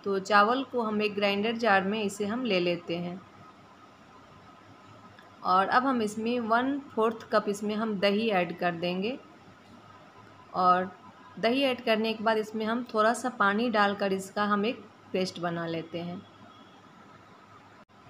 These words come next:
और ये देखिए हमने चावल और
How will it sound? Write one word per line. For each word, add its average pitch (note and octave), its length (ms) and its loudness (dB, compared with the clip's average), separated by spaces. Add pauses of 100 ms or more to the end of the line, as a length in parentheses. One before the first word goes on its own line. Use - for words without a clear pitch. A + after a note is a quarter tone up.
(580)
और F#3 240 2
ये G#3 140 0
देखिए A3 380 0
हमने A3 420 -2 (540)
चावल F#3+ 460 4 (160)
और F3+ 380 4